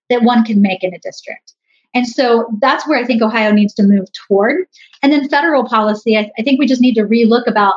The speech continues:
who gets C T E dollars. Very often we have C T E high quality, I mean, in Ohio, man, high quality C T E programming in C T E facilities, career centers, career tech centers.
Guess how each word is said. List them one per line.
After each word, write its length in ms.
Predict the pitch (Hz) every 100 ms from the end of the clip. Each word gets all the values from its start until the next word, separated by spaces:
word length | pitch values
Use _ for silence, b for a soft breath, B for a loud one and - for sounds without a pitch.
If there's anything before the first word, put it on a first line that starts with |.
| - _ -
who 220 | 320 240
gets 260 | 254 240 -
C 280 | - 262
T 180 | 240 254
E 300 | 220 220 214
dollars. 540 | 202 196 190 190 - -
Very 520 | 208 262 285 320 - _ -
often 680 | 233 247 247 - 185 170 - _ _ _ -
we 180 | 233 240
have 380 | 226 220 202 202
C 300 | - 269 262
T 120 | 277
E 540 | 233 226 220 214 220 - _ -
high 260 | 302 330
quality, 600 | 320 - 220 262 214 - -
I 60 | 220
mean, 220 | 214 190
in 100 | 190
Ohio, 500 | 180 - 285 254 190
man, 240 | 185 170 - -
high 340 | 294 277 208 -
quality 460 | 247 233 214 180 165
C 340 | - 254 240
T 120 | 226
E 260 | 220 202 196 -
programming 640 | 220 220 254 285 330 370 370 _ _ _
in 180 | 269 254
C 340 | 254 - 269
T 160 | 247 262
E 280 | 233 233 220
facilities, 840 | - 214 - 247 208 180 156 - -
career 360 | 247 233 233 220
centers, 380 | 220 180 165 -
career 220 | - 220 208
tech 260 | 214 196
centers. 480 | - 175 156 - -